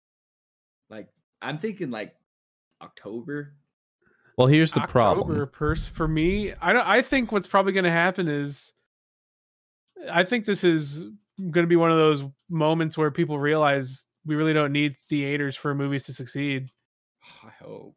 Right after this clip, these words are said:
Speaker 1: That'd be
Speaker 3: I
Speaker 1: cool.
Speaker 3: feel like theaters are
Speaker 1: But I
Speaker 3: slowly
Speaker 1: also
Speaker 3: gonna
Speaker 1: like movies, though. I still like
Speaker 2: I like going to the
Speaker 1: the
Speaker 2: movie theater, you know?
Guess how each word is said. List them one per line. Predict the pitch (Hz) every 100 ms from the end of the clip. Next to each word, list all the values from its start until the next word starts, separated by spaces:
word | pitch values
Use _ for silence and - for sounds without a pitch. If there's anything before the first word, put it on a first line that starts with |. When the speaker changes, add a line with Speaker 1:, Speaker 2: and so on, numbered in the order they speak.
| _
Speaker 1:
That'd | _
be | -
Speaker 3:
I | 165
Speaker 1:
cool. | 160
Speaker 3:
feel | 202
like | 185 165
theaters | - 165 160 156 151
are |
Speaker 1:
But | 139
I |
Speaker 3:
slowly | 160 151
Speaker 1:
also | 262 285
Speaker 3:
gonna | 240
Speaker 1:
like | - 202 156
movies, | 139 127 113 107
though. | 104 87 73 -
I | 143
still | 143 147 165
like | 135 131 127
Speaker 2:
I | 139
like | 123 117
going | 95
to | 95
the | 95
Speaker 1:
the |
Speaker 2:
movie | 95 101
theater, | - 101
you | 101
know? | 101 107